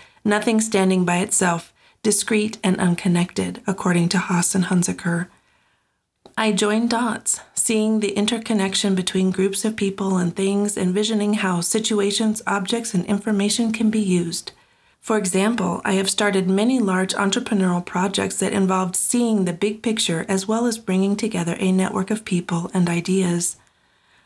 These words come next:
I now teach cranial sacral therapy, and often after having prepared a lesson will abandon my teaching plan, instead responding to the group process and student dynamics, speaking from my heart.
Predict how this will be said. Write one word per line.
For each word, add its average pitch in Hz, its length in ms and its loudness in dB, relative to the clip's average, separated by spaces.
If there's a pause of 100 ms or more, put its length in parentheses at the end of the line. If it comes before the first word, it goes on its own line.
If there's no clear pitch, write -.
I 208 100 2
now 208 260 4
teach - 440 0
cranial 214 400 0
sacral 190 400 0
therapy, 202 720 -2 (120)
and 214 180 2
often 240 360 0
after 208 280 0
having 208 340 2
prepared 196 400 -2
a 190 60 2
lesson 208 480 2
will 180 160 0
abandon 240 540 2
my 220 120 2
teaching 214 460 0
plan, 180 440 -2 (340)
instead 220 480 0
responding 208 580 2
to 220 100 0
the 190 100 0
group 220 300 -2
process 185 580 0
and 185 240 0
student 196 300 0
dynamics, 190 720 0 (240)
speaking 262 500 0
from 190 220 0
my 185 140 0
heart. 185 500 -4